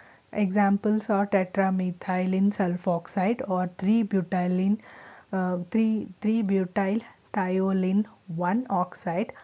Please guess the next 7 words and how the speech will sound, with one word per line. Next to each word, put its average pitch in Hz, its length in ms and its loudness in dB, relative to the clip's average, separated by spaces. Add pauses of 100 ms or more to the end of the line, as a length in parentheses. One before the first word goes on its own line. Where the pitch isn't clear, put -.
(360)
or 202 340 0
uncompetitive 196 1160 -2
inhibitor 180 640 0 (420)
of 214 300 4
liver 196 580 4 (260)
alcohol, 190 760 -2 (360)
liver 190 760 0